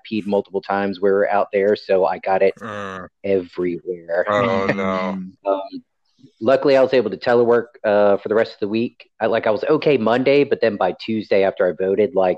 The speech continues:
Speaker 1: the blisters were just everywhere. Uh, so I'm hopped up on steroids,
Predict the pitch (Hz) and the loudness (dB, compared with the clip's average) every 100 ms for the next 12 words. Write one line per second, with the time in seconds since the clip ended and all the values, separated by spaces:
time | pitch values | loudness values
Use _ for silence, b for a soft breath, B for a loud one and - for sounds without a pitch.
0 | - 87 101 95 - 92 - 87 92 - | -4 -6 -2 -2 -2 -6 -6 -12 -12 -10
1 | 98 87 85 92 85 - b b b b | -10 -8 -8 -8 -8 -12 b b b b
2 | _ - 98 98 - 92 104 98 123 - | _ -4 0 0 0 0 0 -2 -2 0
3 | 170 175 135 - 101 90 90 92 123 | 0 0 -2 0 0 2 2 0 -2